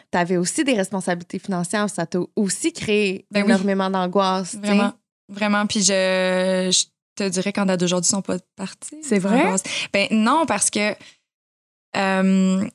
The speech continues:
Speaker 2: le, la, la, le moment où j'ai fait les, la transition, justement, pour devenir à mon compte, pour devenir entrepreneur, ben, c'était en plein covid. Fait que,
Speaker 3: Mhm.
Speaker 2: tu sais, la possibilité financière, tu sais, euh, déjà, j'avais, c'était, ça faisait déjà sept mois que j'étais en arrêt de travail. Fait que déjà là, ça fait sept mois que j'ai plus mon plein salaire.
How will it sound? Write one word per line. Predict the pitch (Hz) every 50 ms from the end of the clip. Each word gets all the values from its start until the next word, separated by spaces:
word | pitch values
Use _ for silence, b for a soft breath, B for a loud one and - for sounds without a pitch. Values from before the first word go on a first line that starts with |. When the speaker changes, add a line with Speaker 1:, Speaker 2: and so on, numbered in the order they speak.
| _ - - - -
Speaker 2:
le, | 202 202 196 190 185
la, | 190 202 202
la, | 190 185 185 185 180
le | 185 180 180
moment | 185 190 196 196 202 208 214 240 269
où | 240 208 202
j'ai | 180 180 196 180
fait | - - 202 196
les, | 185 190 185 180 175
la | 175 180 175
transition, | - - - 196 190 190 175 165 180 175 - - 214 196 208 208
justement, | - - 190 180 185 190 196 196 190
pour | - 185 180
devenir | 175 170 175 180 180 175 180
à | 175
mon | 175 170 175
compte, | - - 226 226 226 220
pour | 214 190
devenir | 180 180 185 185
entrepreneur, | 185 175 - 185 175 - 185 180 185 208 220
ben, | 208 196
c'était | - -
en | 185 170
plein | 196 196 196
covid. | - 190 180 175 175 220 226 220 196
Fait | - 214
que, | 202 190 196
Speaker 3:
Mhm. | 208
Speaker 2:
tu | 226 247
sais, | 254
la | 247 220 190
possibilité | - 196 185 - - 185 180 180 170 - 226
financière, | 214 - 220 190 180 180 - - 208 208 214 220 226 -
tu | -
sais, | - 208 214 208 - -
euh, | - 185 180 180 180 175 180 180 180 185 202 -
déjà, | - 175 190 202 190 175 214 214 226
j'avais, | 220 208 190 175 185 190 190
c'était, | - - - 190 180 190
ça | - 180
faisait | 185 185 190 185
déjà | 190 185 233 240
sept | - - 233 202 - 208
mois | 202 208 220 220
que | 208 196
j'étais | - -
en | 185 180
arrêt | 175 175 180
de | 175
travail. | - - 180 170 175 175 175 175 175 170
Fait | - 185 180
que | 165
déjà | 185 180 175 185
là, | 185 196
ça | 196 - 185
fait | - 180
sept | 170 - 196 180 -
mois | 202 196 196 202
que | - 185 180
j'ai | 170 175
plus | - - 190
mon | 180 175
plein | 170 - 190 185 180
salaire. | - 180 175 175 170 170 220 262